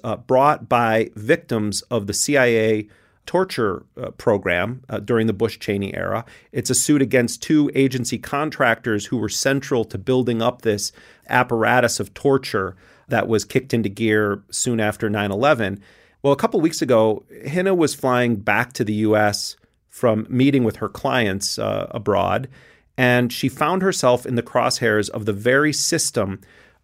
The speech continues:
of being detained and interrogated by the Customs, uh, and Border Protection,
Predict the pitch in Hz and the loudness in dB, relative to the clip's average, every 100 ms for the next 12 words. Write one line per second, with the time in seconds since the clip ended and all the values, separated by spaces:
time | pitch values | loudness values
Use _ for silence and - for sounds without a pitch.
0 | - 117 107 101 127 113 104 101 - - | 0 2 2 0 0 0 0 -6 -8 -2
1 | 147 143 139 - 113 101 98 - 143 147 | 0 2 0 -2 -4 -4 -4 -2 0 2
2 | 113 104 101 98 104 107 101 - 120 - | 2 2 2 0 0 0 0 -2 -2 -2
3 | 110 110 - - - 107 101 - 110 101 | -2 -2 -6 -12 -10 -6 -6 -6 -6 -2
4 | 117 113 107 113 - 135 - 113 101 | 2 2 0 -4 -2 -2 -2 -4 -4